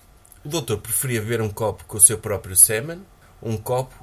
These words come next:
com o sêmen de todos os elementos do Conselho Nacional do P S D e de um cavalo?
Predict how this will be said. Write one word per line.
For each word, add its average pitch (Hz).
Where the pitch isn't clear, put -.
com 117
o 104
sêmen 117
de 101
todos 120
os 107
elementos 110
do 107
Conselho 104
Nacional 101
do 92
P 107
S -
D 113
e 107
de 104
um 98
cavalo? 85